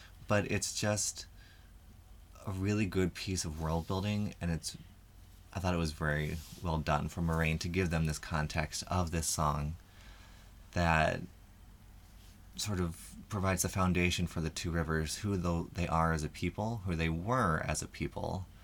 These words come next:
and that Eldrine was a really powerful Aes Sedai,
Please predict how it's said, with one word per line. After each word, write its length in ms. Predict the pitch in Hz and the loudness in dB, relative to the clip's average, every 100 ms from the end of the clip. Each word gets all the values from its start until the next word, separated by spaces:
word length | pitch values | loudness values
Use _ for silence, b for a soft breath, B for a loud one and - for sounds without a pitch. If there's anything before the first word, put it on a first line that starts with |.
| b b b b - | b b b b -2
and 220 | 95 90 | 0 2
that 340 | 95 92 - - | 6 6 4 0
Eldrine 760 | 92 87 95 107 107 95 92 | 0 2 2 4 4 2 0
was 520 | 90 90 87 87 82 - - - | 0 2 4 2 0 -4 -12 -8
a 60 | 90 | -4
really 300 | 90 98 107 | 0 0 -2
powerful 520 | - 92 95 101 92 - | 0 0 2 0 0 0
Aes 320 | 90 98 - | -2 -2 -4
Sedai, 440 | 92 104 - - | -4 -2 -2 -4